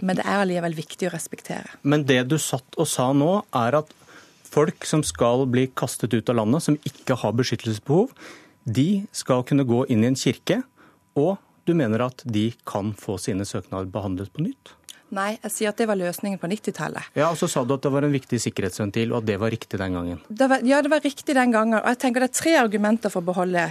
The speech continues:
Speaker 1: eh, kirkeasylet. For det første så er det en veldig
Speaker 2: Ja, men
Speaker 1: lang
Speaker 2: s-, svar på det med å få behandlet søknadene på nytt.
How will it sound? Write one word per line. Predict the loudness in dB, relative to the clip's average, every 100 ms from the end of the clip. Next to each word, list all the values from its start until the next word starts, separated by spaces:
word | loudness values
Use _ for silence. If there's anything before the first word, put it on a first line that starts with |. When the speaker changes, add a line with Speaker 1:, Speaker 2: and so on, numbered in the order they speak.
| -4 -4
Speaker 1:
eh, | -2
kirkeasylet. | -2 -6 -4 -6 -4 -2 -2
For |
det | 0
første | -2 0 0
så |
er | 2
det | 2
en | 2
veldig | 2
Speaker 2:
Ja, |
men | 2 2
Speaker 1:
lang | 0
Speaker 2:
s-, | 0 -2
svar | 2 2 2
på | 0
det | 2 2
med | 0
å |
få | -2 -4
behandlet | -4 -4 -2 -2 -2 -2
søknadene | -2 -4 -4 -6 -2 -2 0
på | 0
nytt. | 2 0 -4